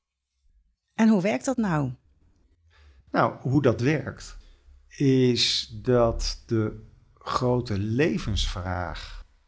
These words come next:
Speaker 2: waar je niet omheen kunt als je zo'n boek maakt is, hoe verhouden wij ons nou tot onszelf en hoe verhouden wij ons tot de ander?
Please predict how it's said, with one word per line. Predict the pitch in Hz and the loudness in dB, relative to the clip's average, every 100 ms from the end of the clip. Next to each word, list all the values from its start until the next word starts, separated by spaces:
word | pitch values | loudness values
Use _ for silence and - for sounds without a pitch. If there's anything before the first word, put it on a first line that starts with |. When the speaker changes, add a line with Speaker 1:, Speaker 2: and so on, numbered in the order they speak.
| _ _ | _ _
Speaker 2:
waar | - 107 | 0 2
je | |
niet | 113 131 | 4 4
omheen | 104 98 120 135 | 2 0 0 0
kunt | 107 95 - | -2 -2 -4
als | 92 | -8
je | 101 | -8
zo'n | 95 95 | -6 -4
boek | 127 127 | -6 -8
maakt | 92 87 - - | -12 -12 -14 -12
is, | 104 98 - - - - - - _ _ | -10 -10 -12 -16 -18 -18 -20 -20 _ _
hoe | - 131 180 | 0 4 4
verhouden | 160 117 123 139 123 110 | 4 4 4 4 2 0
wij | 113 113 | 0 -2
ons | 110 110 - | -6 -6 -2
nou | 104 92 | 0 0
tot | - 101 - - | -2 -4 -4 -8
onszelf | 107 - 120 156 - - | -4 2 4 4 0 -6
en | 127 | -2
hoe | 117 120 | 0 0
verhouden | 110 110 113 | 0 0 0
wij | 92 | 0
ons | 98 - | -2 -6
tot | 110 | -6
de | 107 | -4
ander? | - 107 65 67 | -2 -2 -4 -12